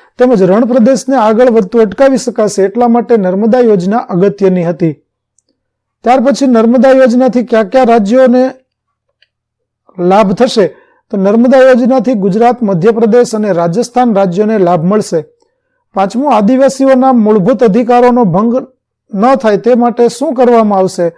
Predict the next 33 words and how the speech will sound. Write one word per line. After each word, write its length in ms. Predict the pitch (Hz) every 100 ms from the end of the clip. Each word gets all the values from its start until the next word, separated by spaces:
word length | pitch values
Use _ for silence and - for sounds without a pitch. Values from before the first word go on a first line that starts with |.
| _ _ _ -
તો 60 |
આદિવાસીના 680 | 185 196 254 254 - 247 262
મૂળભૂત 460 | 247 214 208 214 240
અધિકારોનો 600 | 190 233 226 240 240 240
ભંગ 260 | 165 214
ન 160 | 226 269
થાય 240 | - 208
તે 200 | 185 220
માટે 360 | 233 233 233 202
અસર 360 | - 196 - 262
પામતા 400 | - 240 233 247
લોકોને 440 | 233 233 247 202
ક્રમશઃ 540 | 196 208 233 226 240
પુનઃવસન 680 | 247 - 220 247 233 233 240
કરવામાં 460 | 240 208 220 214 240
આવશે. 340 | 277 202 175 - _ _ _
આ 160 | 196 240
રીતે 300 | 262 220 269
તેના 300 | 196 240 247
મૂળભૂત 480 | 196 190 165 233 233
અધિકારોનો 580 | 185 254 233 233 233
ભંગ 300 | 226 160 208
થશે 360 | 247 175 - 185
નહીં. 280 | 202 185 143 _ _ _ _ _ _ _ _ -
છઠ્ઠું, 320 | 214 202 294 226
આ 80 |
ચુકાદો 440 | 226 285 233 269 277
તમને 320 | 269 254 262
કેવો 300 | - 254 269
લાગ્યો 340 | 269 269 240
તેના 280 | 285 233 233
વિશે 240 | 240 - 240
લખો. 420 | 277 - 190